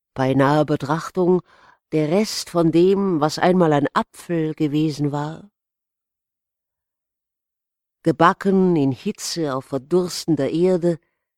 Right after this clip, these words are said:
ein Minimum an Materie, raue Verkrustung, erinnernd an Lava, Reste von Farbigkeit,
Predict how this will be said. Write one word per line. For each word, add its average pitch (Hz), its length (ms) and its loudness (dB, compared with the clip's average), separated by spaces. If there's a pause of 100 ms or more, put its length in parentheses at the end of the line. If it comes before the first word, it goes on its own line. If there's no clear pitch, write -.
(380)
ein 175 180 2
Minimum 196 720 4
an 151 160 -2
Materie, 151 880 -8 (1040)
raue 151 520 0
Verkrustung, 131 920 -12 (540)
erinnernd 185 680 4
an 147 220 -4
Lava, 139 680 -6 (1160)
Reste 143 640 -4
von 131 240 -10
Farbigkeit, 147 880 -8